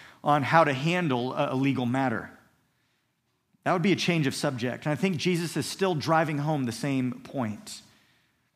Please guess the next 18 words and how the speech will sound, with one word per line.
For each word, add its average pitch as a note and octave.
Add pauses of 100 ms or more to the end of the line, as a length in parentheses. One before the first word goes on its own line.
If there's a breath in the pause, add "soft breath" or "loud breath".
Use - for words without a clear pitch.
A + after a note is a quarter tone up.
(200)
This E3+
is G#3+
a G#3
mini F3
parable. D3
It's A#2
an D#3
illustration F3+
from C3
life C3+ (280 loud breath)
that's D#3+
actually G#3+
meant E3+
to D#3+
teach D#3+
a D3+
spiritual F#3+ (420 loud breath)
principle. C3+